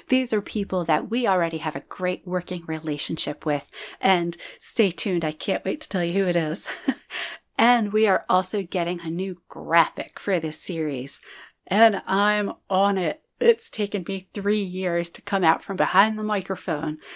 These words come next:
so now you're gonna see my face. <laughs> Speaking of being visible, if you'd like me to speak virtually at your organization,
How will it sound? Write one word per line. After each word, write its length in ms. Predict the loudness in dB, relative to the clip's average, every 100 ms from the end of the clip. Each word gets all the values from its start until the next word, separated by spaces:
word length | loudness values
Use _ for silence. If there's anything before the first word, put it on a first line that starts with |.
| -18
so 200 | -6 -2
now 180 | 0 2
you're 180 | 2 0
gonna 240 | -2 -6
see 380 | -8 -4 2 4
my 220 | 8 8
face. 560 | 6 2 2 -2 -6 -8 0
<laughs> 1500 | 0 2 0 4 2 2 -4 -4 -4 -12 -12 -12 -4 2 2 2 -12 -12
Speaking 600 | -12 -2 2 4 4 4
of 260 | 4 2 -4
being 500 | -2 0 -2 -6 -8
visible, 640 | -4 -2 -2 -4 -6 -6 _ _ _
if 200 | 2 2
you'd 220 | 2 0 2
like 240 | 2 2
me 160 | -2 -2
to 100 | -6
speak 460 | -4 0 0 0 -10
virtually 760 | -2 -2 0 -2 0 0 -2
at 240 | -4 -4
your 360 | -2 0 0 0
organization, 880 | 0 -2 -2 -2 -2 -2 -2 -4 -6